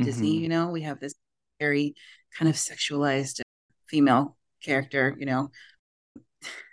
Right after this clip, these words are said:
Speaker 1: and th-, just the whole vibe about that movie is so different. I loved that movie, don't get me wrong, but it would be interesting to see aspects of that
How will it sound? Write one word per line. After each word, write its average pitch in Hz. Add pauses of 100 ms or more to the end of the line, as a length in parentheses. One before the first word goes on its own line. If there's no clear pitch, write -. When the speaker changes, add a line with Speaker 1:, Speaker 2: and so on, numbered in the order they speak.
(280)
Speaker 1:
and 165 (640)
th-, 156 (120)
just 226
the 220
whole 233
vibe 170
about 143
that 139
movie 131
is 135
so 147
different. 151
I 160
loved 175
that 185
movie, 156
don't 147
get 147
me 139
wrong, 165
but 147 (880)
it 160
would 165
be 156
interesting 160
to 123
see 139 (340)
aspects 151
of 143
that 143